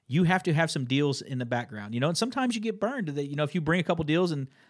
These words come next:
they turn out to be duds, you, you learn that pretty quickly. But if you help them make money and their life is easy, they didn't have to shop for the lead. You just called them and said, "Hey,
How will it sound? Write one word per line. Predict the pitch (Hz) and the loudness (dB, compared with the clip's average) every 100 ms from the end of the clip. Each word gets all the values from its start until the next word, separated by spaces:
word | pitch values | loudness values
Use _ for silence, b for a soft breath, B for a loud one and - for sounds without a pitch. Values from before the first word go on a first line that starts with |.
| b | b
they | 123 | -4
turn | 117 165 | 0 2
out | 160 - | 2 -2
to | - | -4
be | 135 | -2
duds, | 131 135 156 156 | 2 2 2 0
you, | 147 143 | -2 0
you | 147 | 2
learn | 147 170 | 2 2
that | 151 | 0
pretty | 151 135 | -2 -2
quickly. | 170 208 113 113 b b b | -2 -2 -4 -8 b b b
But | 135 139 | 2 2
if | 135 | 4
you | 165 277 | 4 4
help | 233 185 214 175 | 4 2 0 2
them | 196 185 | 2 2
make | 180 165 | 0 0
money | 135 156 190 - | 0 0 0 -2
and | 123 | 0
their | 139 175 | 2 2
life | 165 151 | 2 0
is | 143 | -2
easy, | 147 | -2
they | 127 | 0
didn't | 170 165 | 0 0
have | 175 | -4
to | |
shop | 151 139 156 | -2 0 0
for | 151 | 0
the | |
lead. | 160 160 | -2 -2
You | 165 | -4
just | 160 | -2
called | 165 | -2
them | 156 | 0
and | |
said, | 139 | 0
"Hey, | 170 175 135 | 4 4 2